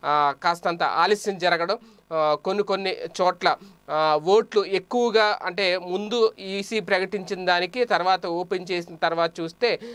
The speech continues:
అక్కడ ఓట్లు ఎక్కువగా ఉన్నాయి, ఆ, అనేది కూడా ఒక ప్రచారం జరుగుతోంది. So వీటన్నింటి నేపథ్యంలో కొన్ని పోలింగ్ కేంద్రాల్లో ఓట్ల లెక్కింపును కూడా నిలిపివేసిన పరిస్థితి కనిపిస్తోంది. అంటే, ఆ, ఎక్కువగా ఓవరాల్గా చూసుకుంటే ఎగ్జిట్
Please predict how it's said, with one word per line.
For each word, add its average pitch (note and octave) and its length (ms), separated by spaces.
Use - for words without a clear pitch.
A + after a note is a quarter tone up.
అక్కడ G3 180
ఓట్లు G3 400
ఎక్కువగా G#3 520
ఉన్నాయి, G3 500
ఆ, D#3+ 360
అనేది G3 240
కూడా F#3 260
ఒక E3 260
ప్రచారం E3 540
జరుగుతోంది. D3 500
So F#3 140
వీటన్నింటి G#3+ 680
నేపథ్యంలో F#3 560
కొన్ని F3+ 240
పోలింగ్ F3+ 340
కేంద్రాల్లో E3+ 640
ఓట్ల F#3+ 340
లెక్కింపును F#3+ 500
కూడా F#3+ 300
నిలిపివేసిన A3+ 600
పరిస్థితి F#3 420
కనిపిస్తోంది. F3+ 720
అంటే, F#3+ 400
ఆ, E3+ 180
ఎక్కువగా A3+ 480
ఓవరాల్గా G#3+ 500
చూసుకుంటే G3 720
ఎగ్జిట్ F3+ 360